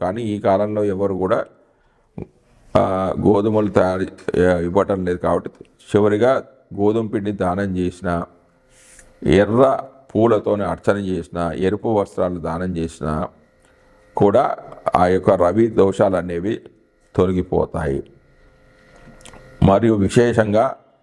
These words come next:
మాఘమాసంలో వచ్చే రథసప్తమి రోజున సూర్య-, ఆ, సూర్యుడికి, సూర్యుడి యొక్క పూజ చేసుకున్నా కూడా మంచి ఫలితాలు వస్తాయి.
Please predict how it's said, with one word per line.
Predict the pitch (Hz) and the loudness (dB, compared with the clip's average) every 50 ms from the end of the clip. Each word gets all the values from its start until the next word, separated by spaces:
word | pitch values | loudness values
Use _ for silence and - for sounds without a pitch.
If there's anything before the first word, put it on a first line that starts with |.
| _ _ _ _ _ _ _ _ - | _ _ _ _ _ _ _ _ -2
మాఘమాసంలో | 98 92 98 110 120 120 135 127 123 123 120 117 117 - 123 113 113 113 | 2 2 4 4 2 2 2 2 2 2 0 0 -2 -4 -6 -6 -4 -4
వచ్చే | 107 101 - - 117 117 107 | -6 -6 -4 -2 0 0 0
రథసప్తమి | 92 90 90 104 110 107 - 117 117 - - 135 123 120 117 | 0 -2 -2 -2 -2 0 0 -2 -4 -4 -6 -8 -6 -6 -4
రోజున | 107 107 95 98 90 95 92 98 131 - - - _ _ _ _ _ _ _ _ _ _ _ _ _ _ _ _ _ _ _ _ _ _ - - - - _ _ _ _ - - - - - - - - - - | -4 -2 -2 -2 -4 -4 -4 -2 -4 -4 -6 -8 _ _ _ _ _ _ _ _ _ _ _ _ _ _ _ _ _ _ _ _ _ _ -20 -20 -20 -20 _ _ _ _ -18 -16 -14 -14 -14 -14 -14 -12 -12 -10
సూర్య-, | - - - 110 120 127 123 123 120 - - 104 | -2 2 4 4 4 4 2 0 0 0 2 2
ఆ, | 107 104 107 98 98 - - - - - - - _ _ _ _ - _ _ - - - - - - - | 2 2 2 2 0 -2 -4 -10 -16 -20 -20 -20 _ _ _ _ -20 _ _ -20 -20 -20 -20 -20 -12 0
సూర్యుడికి, | - - 123 135 135 147 139 123 113 - - 160 - - - - - - - _ - | 2 4 4 4 4 2 2 0 0 2 2 0 0 -2 -6 -14 -20 -20 -20 _ -12
సూర్యుడి | - - 120 117 117 135 135 123 | 0 2 4 4 4 4 2 2
యొక్క | 123 117 113 | 2 2 0
పూజ | 107 - - 107 110 | -2 -2 -2 -2 0
చేసుకున్నా | 110 110 107 104 104 - - 107 104 101 101 | 0 2 2 0 0 -2 -4 -2 -2 -2 0
కూడా | 98 101 107 117 | 0 0 -2 -2
మంచి | 110 90 87 92 - 101 | -2 -2 -6 -6 -6 -4
ఫలితాలు | 92 95 82 85 85 - 95 92 92 | -4 -2 -2 -2 -2 -2 0 0 0
వస్తాయి. | 95 90 - - 101 117 143 151 | -2 -6 -4 -2 -2 -2 -2 -4